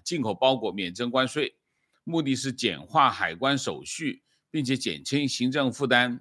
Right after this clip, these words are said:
啊。那么中国的电商平台利用这个政策，把低价商品直接啊寄给欧洲的这个消费者，就跟在中国一样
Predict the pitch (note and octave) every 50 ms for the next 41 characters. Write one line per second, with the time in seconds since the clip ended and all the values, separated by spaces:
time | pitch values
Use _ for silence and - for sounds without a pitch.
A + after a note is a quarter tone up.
0 | - - - - - - A#2+ B2+ C3 B2+ B2 A#2+ D#3+ F3 E3 D#3+ C#3 C3 B2+ C3
1 | D3+ C#3+ B2 D3 C#3+ C#3 A#2 A#2+ B2 B2 A#2+ A#2+ A2+ B2 C#3 C#3 C3 C3 A#2+ A#2+
2 | B2+ B2 B2+ A#2+ - C#3 B2+ A2+ - C3+ B2 G2 - - _ _ _ _ _ _
3 | _ _ _ - G#2+ F2+ F#2 G2 - D3+ D#3 C#3+ D#3+ D#3 C3+ B2 - C#3+ C#3+ C3+
4 | A2 G#2+ F#2 E2+ - - - A2 A2+ B2 C3 B2+ C3+ D3 D3 D3 - - _ -
5 | - - C2+ B1+ - _ - - D3+ C3+ G#2 G2+ G#2+ G2 F#2+ F2+ F2+ F2 F2+ -
6 | - B2+ C3 C3 C3+ A#2+ C#3 C3+ B2+ B2 A#2 A2 G2+ F#2 F2 E2 D#2 D2 - _
7 | - - A2+ G2 G2 F#2+ F2 - C3+ B2+ A#2 C3+ B2 F#2 F#2 E2+ - _ _ _
8 | _ _ _ _ _ _ _ - - A2+ G2 A#2 A2+ A2 A2 A2+ G#2 F#2+ A#2+ A#2+
9 | A2+ G#2 G2+ G2 F#2+ F#2+ G#2+ G#2+ F#2+